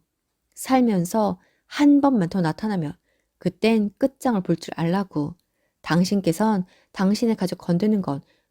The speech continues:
그게 누가 되었든 간에 참지 않는다고 하셨다고 합니다.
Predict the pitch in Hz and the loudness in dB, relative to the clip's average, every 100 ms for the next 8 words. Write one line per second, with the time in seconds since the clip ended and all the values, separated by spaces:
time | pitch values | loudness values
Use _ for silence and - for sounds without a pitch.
0 | _ - 180 175 208 180 156 175 214 190 | _ -2 2 2 2 -2 -2 -2 2 0
1 | 160 165 156 151 208 196 - 294 285 - | 0 -4 -4 -2 -2 -2 -4 -2 -2 -2
2 | - 165 165 185 175 151 226 220 214 247 | -6 -2 0 0 -2 -2 -2 -2 -4 -6
3 | 277 190 185 214 220 151 139 | -6 -4 -2 -2 -2 -4 -8